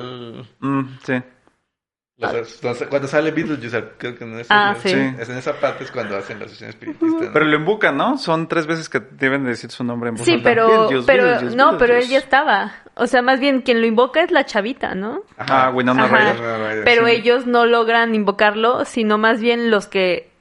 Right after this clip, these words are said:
Speaker 3: aparecen ahí son los ot-, la pareja de fantasmas. Los que tratan de asustarlos a través de la sesión espiritista, según yo.
Speaker 1: No, es que para la sesión espiritista, según yo, ya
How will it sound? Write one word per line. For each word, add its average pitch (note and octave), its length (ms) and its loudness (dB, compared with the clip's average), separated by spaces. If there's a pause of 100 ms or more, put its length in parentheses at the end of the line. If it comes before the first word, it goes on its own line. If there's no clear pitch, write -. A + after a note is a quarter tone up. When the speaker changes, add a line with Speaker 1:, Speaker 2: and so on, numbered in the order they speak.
Speaker 3:
aparecen G3+ 560 2
ahí G#3 120 0
son G#3+ 200 -2
los G3+ 120 -4
ot-, G3+ 180 -6
la G3 200 -2
pareja G3 300 0
de G#3+ 80 -2
fantasmas. F3+ 720 -6 (300)
Los F#3+ 140 -4
que F#3+ 120 -4
tratan G3+ 360 0
de G3 60 2
asustarlos G3 640 -2
a F#3+ 80 0
través E3+ 340 0
de F3+ 80 0
la F3+ 120 -2
sesión F3 320 -8
espiritista, F3 560 -8
según E3+ 280 -4
yo. E3 120 -4 (920)
Speaker 1:
No, D#3 300 0
es E3+ 120 -4
que G3 80 -8
para F#3+ 200 0
la C#3+ 60 0
sesión D3+ 180 -4
espiritista, D#3 500 -10
según A#2 260 -8
yo, A#2 100 -8
ya B2+ 440 -6